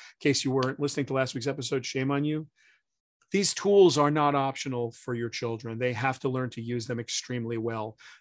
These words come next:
They are born into this. You are a, a, a tourist. You're an interloper. You're learning about it as a grown-up. They are born with these tools. The expectation is they will evolve.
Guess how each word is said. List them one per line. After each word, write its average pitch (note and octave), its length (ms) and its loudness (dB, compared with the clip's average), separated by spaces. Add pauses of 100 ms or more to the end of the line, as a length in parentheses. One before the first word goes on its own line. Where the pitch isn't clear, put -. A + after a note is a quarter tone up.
They C#3+ 140 4
are C#3 100 4
born C3+ 300 0
into B2 200 -6
this. B2+ 300 -10
You D3+ 220 4
are C3+ 200 6
a, C3 200 -2
a, B2 80 -10 (340)
a B2 60 -10
tourist. D#3 640 -4 (920)
You're D#3+ 160 0
an E3 60 -4
interloper. D3 580 2
You're D3 160 2
learning D3+ 360 2
about B2+ 280 0
it B2 80 -2
as B2 180 -4
a B2 40 -6
grown-up. C3+ 440 -2 (340)
They D3+ 140 6
are D#3+ 140 8
born D3 360 2
with C3 140 -4
these C3 220 -6
tools. B2+ 500 -4
The D3 140 2
expectation D3+ 640 0
is C#3 200 0
they C3 140 0
will C3 220 2
evolve. B2 460 2